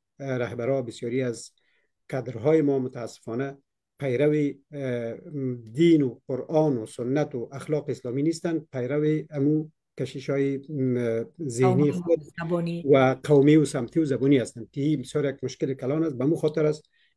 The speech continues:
Speaker 1: این، این کتاب ما بسیار یک کتاب، اه، پر، اه، ماجرا است، یعنی ماجراهای افغانستان را،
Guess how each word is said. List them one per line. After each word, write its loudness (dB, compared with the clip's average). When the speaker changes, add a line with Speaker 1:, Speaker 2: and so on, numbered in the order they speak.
Speaker 1:
این، 0
این 0
کتاب 4
ما 4
بسیار -2
یک -10
کتاب، 0
اه، 2
پر، 0
اه، -4
ماجرا 8
است، -2
یعنی 0
ماجراهای 0
افغانستان -4
را، -2